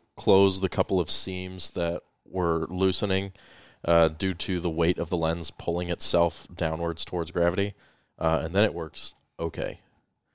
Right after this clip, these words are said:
But the autofocus doesn't work great. And honestly, ju-, even if the lens was in perfect working condition, the throw of the zoom ring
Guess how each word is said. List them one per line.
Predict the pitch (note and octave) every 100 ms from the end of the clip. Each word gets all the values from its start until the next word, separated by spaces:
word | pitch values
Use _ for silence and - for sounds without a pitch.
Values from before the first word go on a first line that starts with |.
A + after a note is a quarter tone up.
| _ _ _ -
But | F#2+
the | F#2
autofocus | G2 G2 - F2+ E2+ -
doesn't | D#2+ E2
work | F#2+ D#2+ -
great. | D2+ D#2 - _ _ _
And | F2+ E2 D#2+ D#2 D#2 D#2 - _ _ _ _ _ _ _ -
honestly, | A2+ D3 C#3+ A2
ju-, | A#2 -
even | C3+ C#3+
if | C#3+ -
the | A2+
lens | G#2+ G#2
was | F#2+
in | F2+
perfect | - G2 A2 F#2+
working | F2+ F#2 F2
condition, | F2 E2 - G#2+ A#2+ - - -
the | F2+ F#2
throw | - F#2+ F#2 F2+ G#2+ C3 -
of | G2+ F#2
the | F#2+
zoom | E2+ F#2 G2 G#2
ring | G#2+ A2 A#2